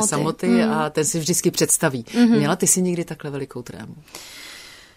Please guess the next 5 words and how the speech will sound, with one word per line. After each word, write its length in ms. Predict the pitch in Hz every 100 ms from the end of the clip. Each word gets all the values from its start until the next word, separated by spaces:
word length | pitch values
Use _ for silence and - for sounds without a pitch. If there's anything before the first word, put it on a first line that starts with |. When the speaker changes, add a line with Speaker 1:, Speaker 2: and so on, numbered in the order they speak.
| _ 311
Speaker 1:
Hmm, 1300 | 311 294 277 269 247 226 214 208 202 196 196 185 185 175
já 160 | 190
si 180 | 190 240
myslím, 480 | 226 220 226 233 233
že 600 | 214 226 220 214 214